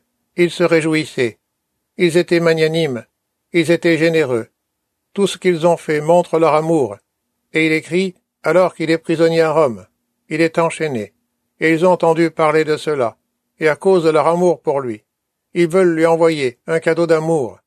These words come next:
de l'argent. Le porteur de ce don est un membre de leur congrégation,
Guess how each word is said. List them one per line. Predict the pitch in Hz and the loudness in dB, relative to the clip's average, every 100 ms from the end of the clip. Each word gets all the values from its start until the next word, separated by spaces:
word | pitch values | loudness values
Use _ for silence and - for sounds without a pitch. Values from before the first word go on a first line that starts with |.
| _ - | _ -4
de | 151 | 0
l'argent. | 160 147 156 151 - _ _ _ _ _ - | 0 -2 -2 -4 -6 _ _ _ _ _ -6
Le | 156 | -2
porteur | 175 131 196 190 | 0 0 0 0
de | 170 | 0
ce | 165 | -2
don | 147 160 175 - _ - | 0 2 0 -4 _ -10
est | 160 | -2
un | 165 160 | -2 2
membre | 180 175 139 | 2 2 0
de | 139 | 0
leur | 156 156 | 2 0
congrégation, | - 165 165 156 160 151 131 110 | -2 -2 0 0 -2 -2 -6 -6